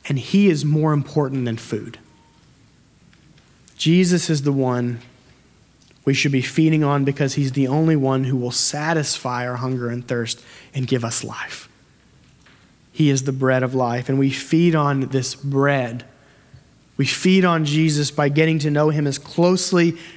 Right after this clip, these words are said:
as we possibly can on this side of heaven, by, by opening our Bibles and not just reading about him, but reading about everything that's led up to him and everything that's come after him.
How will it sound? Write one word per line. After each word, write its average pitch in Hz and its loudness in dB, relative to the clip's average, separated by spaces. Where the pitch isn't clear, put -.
as 143 0
we 156 2
possibly 143 0
can 135 -2
on 127 0
this 131 0
side 127 -2
of 123 -4
heaven, 123 -2
by, 135 0
by 160 2
opening 190 2
our 156 2
Bibles 160 2
and 165 2
not 196 4
just 185 0
reading 190 4
about 175 2
him, 160 -2
but 185 2
reading 196 4
about 175 2
everything 208 2
that's 175 0
led 180 2
up 214 0
to 214 2
him 196 4
and 180 4
everything 208 2
that's 185 2
come 190 2
after 175 0
him. 123 -6